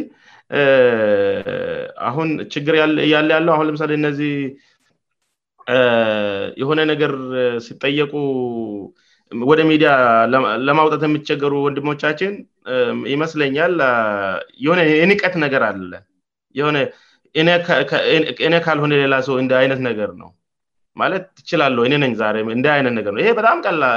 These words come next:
እንትን አይደለም። ይሄ፣ ይሄ ልንገርህ ጊዜ ገደብ ያለው ነገር ነው አንደኛ። ሁለተኛ ደግሞ፣ እ፣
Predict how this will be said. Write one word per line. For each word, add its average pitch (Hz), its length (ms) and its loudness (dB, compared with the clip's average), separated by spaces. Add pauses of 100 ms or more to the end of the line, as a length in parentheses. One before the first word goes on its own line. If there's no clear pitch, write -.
(840)
እንትን 185 260 -2
አይደለም። 107 340 -2
ይሄ፣ 90 120 -16 (400)
ይሄ 180 180 4
ልንገርህ 120 360 -2
ጊዜ 139 240 -4
ገደብ 151 260 4
ያለው 123 240 2
ነገር 107 240 -2
ነው 95 120 -4
አንደኛ። 107 300 -2 (360)
ሁለተኛ 156 360 0
ደግሞ፣ 190 220 -2 (800)
እ፣ 131 80 2